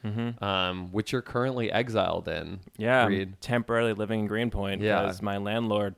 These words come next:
Speaker 1: two days before moving, called up and goes, "Hey, so we're putting you in this great apartment." And I was like, "The one I signed the lease for?"
Speaker 2: <laughs>
Speaker 1: He's like, "No, a better one." And I was like, "Wait, can we rewind a little bit and talk
Speaker 2: Yeah.
Speaker 1: about why?" So, it failed inspection.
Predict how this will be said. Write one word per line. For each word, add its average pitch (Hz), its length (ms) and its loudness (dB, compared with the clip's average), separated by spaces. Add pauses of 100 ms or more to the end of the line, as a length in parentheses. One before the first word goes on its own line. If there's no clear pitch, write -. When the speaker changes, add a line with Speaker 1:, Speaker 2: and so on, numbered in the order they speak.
Speaker 1:
two 123 140 -2
days 117 240 0
before 107 260 0
moving, 110 380 0
called 107 280 0
up 104 140 0
and 104 100 -4
goes, 104 240 -2
"Hey, 139 260 2
so 113 120 -2
we're 110 40 -2
putting 147 260 -4
you 147 100 -2
in 127 60 -2
this 107 120 -2
great 101 280 -8
apartment." 110 480 -6
And 101 80 -8
I - 20 -4
was 98 120 -8
like, 95 240 -8 (100)
"The 101 80 -6
one 98 160 -6
I 90 100 -6
signed 90 320 -10
the 82 40 -14
lease 107 220 -10
for?" 185 240 -4
Speaker 2:
<laughs> 370 760 2
Speaker 1:
He's 123 140 0
like, 123 140 2
"No, 165 160 8
a 147 60 10
better 147 240 8
one." 110 220 6
And 110 80 0
I 110 40 0
was 110 100 -2
like, 110 140 0
"Wait, 120 200 0
can 151 80 -4
we 202 160 0
rewind 120 520 0
a 170 40 -4
little 175 160 -2
bit 170 180 -6
and - 100 -6
talk 123 60 4
Speaker 2:
Yeah. 123 100 8 (180)
Speaker 1:
about 139 100 0
why?" 143 300 0
So, 131 560 2 (340)
it 120 120 -6
failed 127 280 0
inspection. 113 640 -2